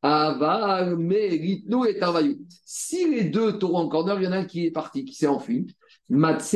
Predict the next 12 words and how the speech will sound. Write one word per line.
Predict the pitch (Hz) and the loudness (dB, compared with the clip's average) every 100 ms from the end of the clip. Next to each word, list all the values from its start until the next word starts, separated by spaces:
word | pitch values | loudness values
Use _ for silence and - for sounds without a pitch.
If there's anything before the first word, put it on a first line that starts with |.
| 214 | 4
Amare, | 180 160 | 4 4
tu | 151 156 | 4 4
sais | - 226 | 2 -2
ce | |
qu'il | - 190 | 0 2
va | |
dire | 160 170 | 2 2
le | 160 | 2
Mazik | 151 143 151 | 2 2 0
au | - | 0
Nizak ? | 247 123 190 - _ _ _ _ | -2 -2 -2 -4 _ _ _ _
Zir | - 143 147 247 311 320 - | -4 0 2 4 4 2 0